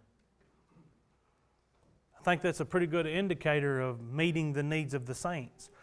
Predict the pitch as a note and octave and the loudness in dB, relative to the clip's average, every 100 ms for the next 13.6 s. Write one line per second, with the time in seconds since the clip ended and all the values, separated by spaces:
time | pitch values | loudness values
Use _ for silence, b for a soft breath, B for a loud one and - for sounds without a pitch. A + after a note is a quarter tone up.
0 | b b D#3+ D#3+ G3 E3+ D#3 D3 - F#3 | b b 0 6 8 8 6 4 6 6
1 | F3+ F3+ D3+ D3 D#3+ F#3+ E3+ C#3 C#3 C3 | 8 6 4 2 2 4 2 2 2 4
2 | D#3 E3+ F3 E3 D#3+ D3 - G#3 F3+ C#3+ | 4 4 2 0 2 0 0 4 4 2
3 | A#2+ - b b C#3+ D3+ D3 C#3+ B2 E3+ | 0 -8 b b 2 6 8 6 6 4
4 | D#3 C#3+ C#3+ E3 F3 B2+ G#2+ - G2+ - | 2 0 2 4 4 2 -2 -8 -20 -20
5 | _ _ _ _ _ _ _ _ _ _ | _ _ _ _ _ _ _ _ _ _
6 | _ _ _ _ _ _ _ _ _ _ | _ _ _ _ _ _ _ _ _ _
7 | _ _ _ _ _ _ _ _ _ _ | _ _ _ _ _ _ _ _ _ _
8 | _ _ _ C3 F3+ - C3+ - F#3+ - | _ _ _ 2 4 4 2 2 2 4
9 | D#3+ C#3+ C3 C3 D3 B2+ C#3 G3 - G#3 | 4 4 0 2 0 4 4 4 4 4
10 | F#3 D#3 C3+ - C3+ F#3 F3+ C#3 E3+ C3+ | 4 2 0 -4 2 2 2 0 0 0
11 | A2 A#2 A#2 A#2 b b b B2+ C#3+ E3+ | -2 -4 -4 -8 b b b 2 6 8
12 | F3 D#3 F3+ E3+ E3 C#3+ E3+ D#3+ - D3 | 6 4 2 6 4 6 4 4 -2 -2
13 | D3+ E3+ B2 G2 - | 2 4 4 0 -10